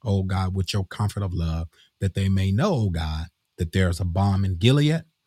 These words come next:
and, oh God, that you're yet healing. And Father, we give you all the glory and the praise, and we thank you for it. In Jesus' name, amen. Praise God. Amen. Praise God. So we thank God for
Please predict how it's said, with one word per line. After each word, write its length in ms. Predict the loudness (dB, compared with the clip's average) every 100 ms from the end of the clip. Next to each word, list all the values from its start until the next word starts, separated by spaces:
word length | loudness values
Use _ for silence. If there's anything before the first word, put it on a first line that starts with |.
| _ _ -2
and, 140 | 2
oh 120 | 2
God, 300 | 0 0 0
that 240 | -2 -4 -4
you're 80 | -4
yet 280 | -2 -2
healing. 500 | -2 0 0 0 -6 -12 -20 -20 _
And 100 | -6
Father, 260 | -2 -2 -2
we 140 | -2
give 240 | -2 -2 -2
you 100 | -2
all 180 | -2
the 120 | -4 -2
glory 260 | -2 -2
and 80 | -4
the 40 |
praise, 380 | -6 -4 -2 -2
and 80 | -4
we 120 | -6 -2
thank 280 | -2 -2 -2
you 60 |
for 320 | -6 -6 -10 -12
it. 60 | -18 _ _ _
In 240 | -4 -2
Jesus' 520 | -4 -4 -4 -4 -8 -8
name, 320 | -8 -10 -16 _ _ _ _ -8
amen. 680 | -4 -2 -2 -2 -4 -8 -12
Praise 340 | -8 -6 -6
God. 380 | -8 -8 -8 -12 -18 _ _ _ _ _ _ _
Amen. 400 | -8 -6 -6 -8 -10
Praise 260 | -10 -10
God. 300 | -8 -10 -10
So 100 | -8
we 120 | -6 -4
thank 240 | -4 -4
God 260 | -2 -4 -4
for 340 | -4 -2